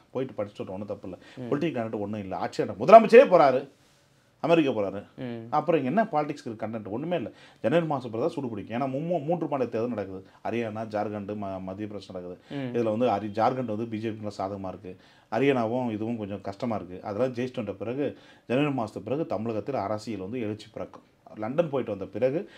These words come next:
Speaker 1: தமிழகத்தில் அரசியல் start ஆகும்.
Speaker 2: இல்ல, இந்த கேள்வி பொதுவான ஒரு கேள்வி.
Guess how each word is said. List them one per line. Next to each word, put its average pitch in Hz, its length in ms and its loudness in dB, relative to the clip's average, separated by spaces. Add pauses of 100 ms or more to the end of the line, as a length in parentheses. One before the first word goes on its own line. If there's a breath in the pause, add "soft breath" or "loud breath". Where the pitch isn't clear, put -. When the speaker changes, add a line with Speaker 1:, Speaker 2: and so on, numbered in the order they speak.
(140 loud breath)
Speaker 1:
தமிழகத்தில் 127 400 2
அரசியல் 104 280 -2
start 92 240 -4
ஆகும். 87 180 -10
Speaker 2:
இல்ல, 175 160 4
இந்த 143 160 0
கேள்வி 185 240 0
பொதுவான 170 300 8
ஒரு 156 120 6
கேள்வி. 131 640 4